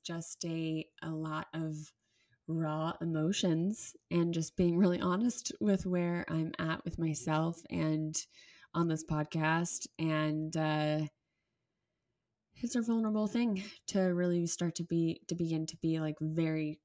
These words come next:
very honest with yourself and, um, not just keep going through the day-to-day to just, you know,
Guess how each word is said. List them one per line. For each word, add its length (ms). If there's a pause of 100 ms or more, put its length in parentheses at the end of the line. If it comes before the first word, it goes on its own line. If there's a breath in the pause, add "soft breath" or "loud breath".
(100)
very 440
honest 340
with 140
yourself 520 (480 soft breath)
and, 480 (140)
um, 480 (120)
not 420
just 260
keep 220
going 280
through 180
the 120
day-to-day 680
to 100
just, 480 (720 soft breath)
you 120
know, 180